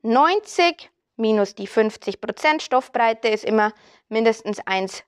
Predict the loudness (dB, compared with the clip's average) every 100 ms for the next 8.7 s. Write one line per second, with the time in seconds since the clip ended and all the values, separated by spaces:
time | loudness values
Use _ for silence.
0 | _ -2 0 0 -2 -2 -4 -16 _ _
1 | _ _ _ _ _ _ _ _ _ -4
2 | 2 2 2 -4 -20 -20 -2 -2 2 0
3 | 2 2 2 0 -2 -2 0 -2 -4 -6
4 | -12 -4 -2 2 2 2 0 -4 -2 -4
5 | -4 -4 -2 0 0 -2 _ _ _ -20
6 | -12 -2 0 0 -4 0 0 0 2 2
7 | 2 0 -2 -4 -2 0 -2 -4 0 2
8 | 2 -2 -6 -8 -8 -6 -6